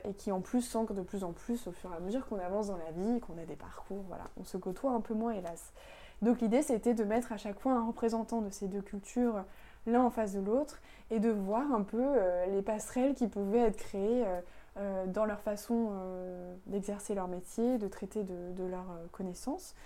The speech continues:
Et c'était extrêmement intéressant, extrêmement riche. Donc c'était vraiment des conversations, on leur laissait le temps de, de discuter. Euh,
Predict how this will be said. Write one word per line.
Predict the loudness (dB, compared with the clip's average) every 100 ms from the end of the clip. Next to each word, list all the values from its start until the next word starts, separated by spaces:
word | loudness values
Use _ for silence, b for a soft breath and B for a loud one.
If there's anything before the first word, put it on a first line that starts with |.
| b b b
Et | -6
c'était | -4 -4 0 0 2
extrêmement | -2 -2 -4 0 2
intéressant, | 0 -4 -10 -12 -12
extrêmement | -10 -8 -6 -4
riche. | -6 -6 -10 -8
Donc | -6 -6
c'était | 0 2
vraiment | 4 2
des | 2
conversations, | 2 -2 -2 -6 -6 -4 -4
on |
leur | -4
laissait | -6 -8 -8
le | -6
temps | -2 -2
de, | -2 -6 -6 b b b b b 0
de | 4
discuter. | 6 4 2 -2 -2 -6 -8 b b b -12 -6
Euh, | -4 -4 -4